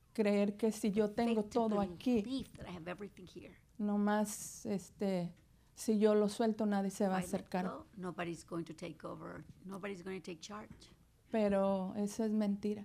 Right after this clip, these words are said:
Speaker 2: But that's a lie.
Speaker 1: Mm, entonces, eh, eso quería
Speaker 2: So I
Speaker 1: compartir.
Speaker 2: just wanted to share that.
Speaker 1: Muchas gracias.
Speaker 2: Thank you so much.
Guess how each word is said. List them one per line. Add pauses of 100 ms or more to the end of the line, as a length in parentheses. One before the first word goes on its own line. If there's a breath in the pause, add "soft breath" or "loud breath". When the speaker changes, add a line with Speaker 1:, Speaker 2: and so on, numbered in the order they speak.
Speaker 2:
But
that's
a
lie. (420)
Speaker 1:
Mm,
entonces, (580 soft breath)
eh,
eso
quería
Speaker 2:
So
I
Speaker 1:
compartir.
Speaker 2:
just
wanted
to
share
that.
Speaker 1:
Muchas
gracias.
Speaker 2:
Thank
you
so
much.